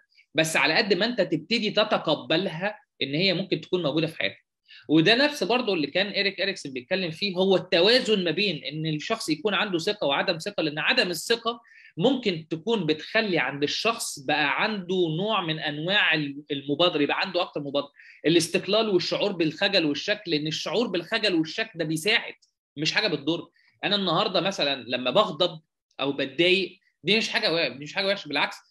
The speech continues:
ممكن الغضب وال-، وال-، وال-، وال-، والمشاعر الموجوده عندي دي تساعدني ان انا ابتدي افكر بطريقه مختلفه. فالفكره اللي بينتج، اللي بينتج عن الشعور هو المهم. انا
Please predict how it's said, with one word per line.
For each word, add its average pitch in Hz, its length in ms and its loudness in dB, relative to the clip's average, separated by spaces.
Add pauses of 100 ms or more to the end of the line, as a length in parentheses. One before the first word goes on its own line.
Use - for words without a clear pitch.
(160)
ممكن 208 240 2
الغضب 165 580 0 (140)
وال-، 127 300 -6
وال-، 120 320 -8
وال-، 120 340 -4
وال-، 123 320 -2
والمشاعر 190 540 2
الموجوده 151 520 0
عندي 165 320 -2
دي 185 180 -10 (280)
تساعدني 185 480 4
ان 196 120 2
انا 220 180 6
ابتدي 190 340 2
افكر 160 340 -2
بطريقه 175 300 -2
مختلفه. 151 380 -4 (880)
فالفكره 240 500 2
اللي 175 240 4
بينتج، 190 800 0 (420)
اللي 147 180 0
بينتج 170 640 -2 (160)
عن 202 240 -4
الشعور 185 480 -4
هو 185 220 -2
المهم. 143 420 -6 (1400)
انا 240 160 4